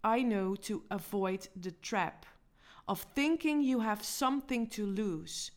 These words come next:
You are already naked. There is no reason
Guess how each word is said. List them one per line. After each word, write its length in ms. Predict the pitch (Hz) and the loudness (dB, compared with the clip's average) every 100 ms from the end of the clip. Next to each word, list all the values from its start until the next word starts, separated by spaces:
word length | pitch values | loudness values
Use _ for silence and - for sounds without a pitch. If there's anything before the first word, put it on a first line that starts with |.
| - - - - | -20 -20 -20 -8
You 280 | 190 233 - | 0 2 4
are 400 | 233 226 226 - | 6 6 4 0
already 520 | 208 233 233 214 202 | -2 0 2 2 2
naked. 760 | 190 180 185 - 160 160 - - _ _ _ | 0 0 -4 -8 -12 -12 -18 -18 _ _ _
There 220 | 202 208 | 0 0
is 140 | 208 | 2
no 420 | 208 202 226 247 269 | 4 4 4 4 2
reason 600 | 240 208 208 190 196 | 2 0 0 0 -2